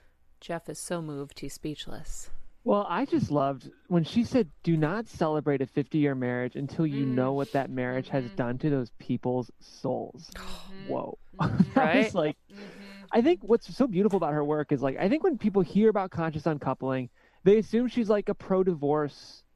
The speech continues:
Speaker 2: relationship expert
Speaker 3: Yeah.
Speaker 1: Mm-hmm.
Speaker 2: or whatever, you know? It's so easy to,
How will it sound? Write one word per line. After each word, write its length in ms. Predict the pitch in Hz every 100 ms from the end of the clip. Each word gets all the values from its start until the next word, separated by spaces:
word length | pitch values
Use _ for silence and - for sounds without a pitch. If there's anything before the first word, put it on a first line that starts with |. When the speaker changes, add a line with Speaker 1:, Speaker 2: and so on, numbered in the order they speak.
| _ -
Speaker 2:
relationship 460 | 214 285 190 156 -
expert 360 | - 175 -
Speaker 3:
Yeah. 180 | - - 160
Speaker 1:
Mm-hmm. 220 | 156 147
Speaker 2:
or 80 | 233
whatever, 400 | 269 247 170 127
you 120 | 127
know? 240 | 131 143 165
It's 200 | 175 165 160
so 180 | - 277
easy 280 | 190 180 196
to, 220 | 180 151